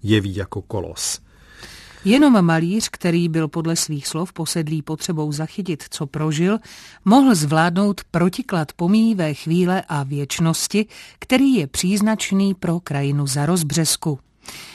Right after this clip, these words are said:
Speaker 2: Do doby, než ji začal malovat, strávil Monet řadu let úsilím najít způsob, jak se zároveň dívat a malovat pod širým nebem. Na sérii známé jako Stohy sena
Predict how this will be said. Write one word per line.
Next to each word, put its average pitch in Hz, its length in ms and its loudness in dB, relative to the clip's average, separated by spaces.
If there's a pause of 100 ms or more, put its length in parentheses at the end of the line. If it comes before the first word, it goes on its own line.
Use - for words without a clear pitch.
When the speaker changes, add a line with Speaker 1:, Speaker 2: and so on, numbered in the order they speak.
(140)
Speaker 2:
Do 185 180 4
doby, 208 280 2
než 156 240 -4
ji 196 80 0
začal 175 360 -2
malovat, 151 540 -2
strávil 151 580 -2
Monet 175 420 -2
řadu 214 460 -2 (100)
let 165 320 -6
úsilím 208 640 -2
najít 160 300 -2
způsob, 160 600 -4 (360)
jak 294 140 -8
se 190 160 -2
zároveň 175 520 0
dívat 170 460 -4
a 143 120 -6
malovat 196 560 -2
pod 147 180 -8
širým 151 380 -2
nebem. 160 440 0 (720)
Na 180 140 2
sérii 277 420 2
známé 190 420 2
jako 226 320 -2
Stohy 202 460 0
sena 190 420 0